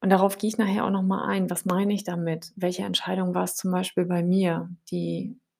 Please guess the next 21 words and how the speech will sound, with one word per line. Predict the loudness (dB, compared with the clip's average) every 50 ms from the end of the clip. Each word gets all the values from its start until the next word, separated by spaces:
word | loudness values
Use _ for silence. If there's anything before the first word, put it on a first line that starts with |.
| _ _ _ _
ja, | -6 -4 -2 0 0 0 0
sehr | 0 0 0 0
einfach | 0 0 0 0 0 -2 -4 -4
erschien, | -4 -4 -4 -4 0 4 8 8 10 10 8 6 4 0 -6 -14 -20 -20 -20 -20 -20 -20 _ _ _ _ _
aber | 0 2 2 4
der | 4 2 2 4
Weg | 2 0 2
dahinter, | 0 -2 0 0 0 2 0 2 2 2 0 2 0 0 -2 -2 -4 -8 -12 _ _ _
ähm, | -8 -6 -4 -2 -2 -2 -2 -2 -2 -4 -4 -6
sehr, | -8 -10 -4 -2 0 2 2 2 2 2 0 0 -2 -6 -8 -12 _ _ _ _ _ _ _ _ _ _ _ _ _ _ _ _ _ _ _ _
sehr | -2 -2 0 0
steinig | 2 2 4 4 4 2 0 -2 -2 -4
war, | -4 -4 -4 -8 -14 -16 _ _ _ _ _
ja, | _ -4 -4 -2
herausfordernd | 0 0 2 2 2 2 2 0 -2 -2 -2 -4 -4 -4 -6 -10 -10 -12 -12
war, | -12 -12 -14 -16 _ _ _ _ _ _ _ _ _ _ _ _
wo | 2 4
es | 4 6
auch | 4 4 4 4
Abzweigungen | 0 -2 -2 -4 -12 -6 -4 -4 -4 -2 -2 -4 -4 -4
ga-, | -6 -8 -8 -10